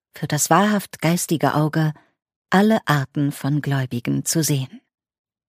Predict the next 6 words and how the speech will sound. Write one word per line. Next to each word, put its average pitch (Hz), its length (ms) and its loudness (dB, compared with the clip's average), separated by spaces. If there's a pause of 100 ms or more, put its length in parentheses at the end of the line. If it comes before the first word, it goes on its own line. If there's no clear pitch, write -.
(840)
Isaac 170 560 0
Pennington, 139 640 0 (880)
sechzehnhundertsechzehn 147 1200 -2
bis - 200 -4
sechzehnhundertneunundsiebzig. 147 1600 -2 (760)
Quäker. - 480 -2